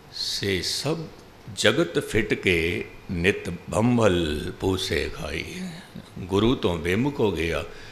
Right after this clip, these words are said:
ਹਰ ਤਰਫ ਫਿਰ ਫਿਟਕਾਰ ਹੀ ਫਿਟਕਾਰ, ਹਰ ਤਰਫ।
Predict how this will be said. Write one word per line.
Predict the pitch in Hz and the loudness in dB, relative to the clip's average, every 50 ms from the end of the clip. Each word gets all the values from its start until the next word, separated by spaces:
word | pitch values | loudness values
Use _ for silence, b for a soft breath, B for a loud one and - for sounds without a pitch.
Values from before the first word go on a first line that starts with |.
| B B B B - - | B B B B -4 -2
ਹਰ | 110 | -2
ਤਰਫ | - - - 98 90 85 - - - | -2 -4 -4 -2 -2 -2 -4 -4 -8
ਫਿਰ | 98 80 80 80 - - - | -6 -6 -8 -10 -12 -10 -6
ਫਿਟਕਾਰ | - 110 - - - 95 78 80 78 | -6 -6 -6 -4 -2 -2 -2 0 -2
ਹੀ | 78 78 | -4 -6
ਫਿਟਕਾਰ, | 73 - 82 - - - - - - - - - - - - - - - - - - - - - - - - - - - - - - - - - - - - - - - - - - | -8 -10 -12 -12 -14 -14 -16 -16 -14 -14 -14 -12 -12 -12 -12 -14 -14 -16 -16 -16 -18 -20 -20 -20 -20 -20 -20 -20 -20 -20 -20 -20 -20 -20 -20 -20 -20 -20 -20 -20 -20 -14 -6 -2 -2
ਹਰ | 95 92 | 0 0
ਤਰਫ। | - - - - - 127 | -2 -6 -10 -12 -12 -12